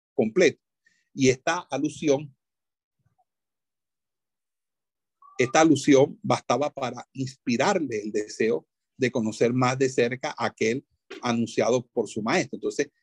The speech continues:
tal era la intención humilde y desinteresada de ese gran siervo de Dios. Entonces, en el versículo cuarenta y cuatro, le siguieron procurando,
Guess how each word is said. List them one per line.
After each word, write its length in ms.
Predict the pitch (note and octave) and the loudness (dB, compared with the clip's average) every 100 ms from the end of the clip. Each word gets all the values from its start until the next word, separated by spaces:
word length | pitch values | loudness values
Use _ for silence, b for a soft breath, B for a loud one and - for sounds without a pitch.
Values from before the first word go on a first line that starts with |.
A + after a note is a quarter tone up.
| _ | _
tal 200 | - C3 | 0 2
era 240 | C#3 E3 F3 | 2 0 -2
la 60 | |
intención 560 | B2+ A#2 A#2 A2 - C#3 | -4 -6 -10 -8 0 2
humilde 500 | E3 E3+ F#3 D3 A#2 | 4 4 4 4 0
y 140 | A2+ - | -4 -8
desinteresada 800 | - G#2+ A2+ G#2+ A2 G#2 A#2 B2 | -8 -6 -4 -2 0 2 2 2
de 80 | C#3+ | 2
ese 260 | C3 - - _ _ | 0 -4 -6 _ _
gran 220 | B2 A#2+ | 2 2
siervo 440 | B2 B2+ C3 C#3 D3 | 2 0 2 2 2
de 100 | C#3+ | 2
Dios. 300 | F3 C#3 - | 2 0 -6
Entonces, 340 | _ A2+ D3 - _ _ _ - | _ -6 -6 -6 _ _ _ -8
en 80 | A2+ | -4
el 80 | |
versículo 400 | A2 A2 C3 D#3 | -2 -2 0 0
cuarenta 360 | E3 E3 D#3+ D#3+ | 2 2 2 0
y 60 | F3+ | 0
cuatro, 480 | D3+ C3+ C3 - - | 2 2 0 -12 -12
le 160 | - A2+ | -10 -10
siguieron 600 | - A2+ G3 C3+ C3 C3 _ _ - - | -8 2 4 2 -4 -12 _ _ -20 -10
procurando, 760 | A2 - A#2 A#2 A2+ A#2+ D#3 | -8 -2 0 2 2 -2 -4